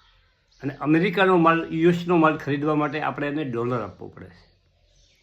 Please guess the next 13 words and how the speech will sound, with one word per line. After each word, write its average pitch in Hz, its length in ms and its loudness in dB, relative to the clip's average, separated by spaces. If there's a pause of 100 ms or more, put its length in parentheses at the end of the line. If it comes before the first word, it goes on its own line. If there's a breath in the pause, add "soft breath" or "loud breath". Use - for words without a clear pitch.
(160)
કરન્સીના 135 460 -2
રૂપમાં. 101 420 -14 (1120)
અને 143 180 0 (920)
બીજા 143 340 2
દેશોથી - 2000 -6
એના 151 180 2
લોકલ 123 500 0 (1040)
નાણાંથી 143 480 2
પણ 160 180 -2
વેપાર 135 300 -2
થઈ 113 160 -10
શકે. 104 280 -16
દાખલો, 147 280 -2